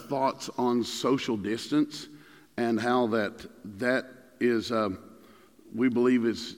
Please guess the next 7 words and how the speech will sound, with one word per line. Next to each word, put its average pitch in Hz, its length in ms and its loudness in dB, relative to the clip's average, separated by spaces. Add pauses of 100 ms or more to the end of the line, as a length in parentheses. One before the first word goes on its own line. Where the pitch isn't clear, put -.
just 117 280 -6
a 110 60 -2
way 123 380 2
to, 113 280 -2 (120)
uh, 101 260 -2 (220)
better 120 360 2
help 127 360 -2